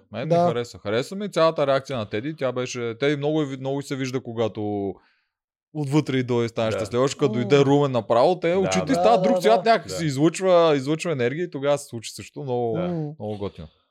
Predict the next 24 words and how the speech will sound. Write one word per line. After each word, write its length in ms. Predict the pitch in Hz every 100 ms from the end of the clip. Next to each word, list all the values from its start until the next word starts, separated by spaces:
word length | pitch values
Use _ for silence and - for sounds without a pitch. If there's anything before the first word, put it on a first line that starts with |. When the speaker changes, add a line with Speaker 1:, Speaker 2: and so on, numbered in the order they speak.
| _
Speaker 2:
Мастагарков 680 | 180 180 - 180 214 226 -
се 120 | -
подмазва 560 | 190 170 175 202 165 160
на 120 | 139
Марто, 720 | 147 208 233 254 254 254 233 - _ _
обсъждат 560 | 180 - 220 202 202 -
капитанството, 1160 | 160 - - 208 240 - 220 247 240 240 233 190
Момче 420 | 185 202 202 208
и 40 |
Мастагарков 720 | 180 170 - 156 202 208 196 170
с 220 | 196 -
контузии. 540 | 170 147 185 147 131 104 -
Тук 140 | 151
съм 160 | 175 156
го 80 |
написал, 380 | 151 131 143 147
явно 300 | 151 156 160
тук 160 | - 143
за 120 | 139
първи 200 | - 156
път 220 | 151 156
аз 160 | 147 135
го 120 | 139
разбирам. 380 | 135 117 127